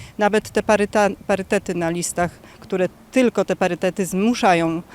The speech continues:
e, komitety wyborcze, żeby się kobiety pojawiły w tych trzydziestu procentach.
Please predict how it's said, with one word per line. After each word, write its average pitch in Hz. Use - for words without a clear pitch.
e, 170
komitety 190
wyborcze, 175
żeby 254
się -
kobiety 254
pojawiły 226
w -
tych -
trzydziestu 202
procentach. 156